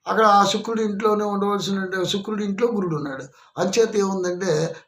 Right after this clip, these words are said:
పరివర్తనం అయింది. ఇక్కడ ఈ పరివర్తనం జరిగింది, ఎప్పుడైతే జరిగిందో, ఆ తన ఇంట్లో మనకి గురుడు ఉన్నాడు కాబట్టి ఈ శని తాలూకా ప్రభావం ఉన్నప్పటికీ కూడా గురుబలం వాళ్ళకి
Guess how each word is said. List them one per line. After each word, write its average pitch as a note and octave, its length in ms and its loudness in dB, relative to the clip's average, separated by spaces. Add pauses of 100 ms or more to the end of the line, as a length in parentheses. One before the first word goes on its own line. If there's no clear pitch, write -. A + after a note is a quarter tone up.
పరివర్తనం A#3 600 2
అయింది. C#3+ 320 -2
ఇక్కడ C3 240 -14 (280)
ఈ G#3 100 -2
పరివర్తనం A#3 720 2
జరిగింది, F#3+ 400 0
ఎప్పుడైతే F#3 440 -2
జరిగిందో, E3+ 680 0 (320)
ఆ D3+ 40 -6
తన F3 240 0
ఇంట్లో F#3+ 300 0
మనకి E3+ 320 -2
గురుడు E3 300 -4
ఉన్నాడు E3+ 240 -2
కాబట్టి D#3+ 720 -2 (380)
ఈ G3+ 200 -2
శని G3 220 0
తాలూకా F#3+ 440 -2
ప్రభావం D#3 480 -2
ఉన్నప్పటికీ F3 460 -2
కూడా D3+ 500 0 (280)
గురుబలం G#3+ 480 0 (420)
వాళ్ళకి E3+ 560 -4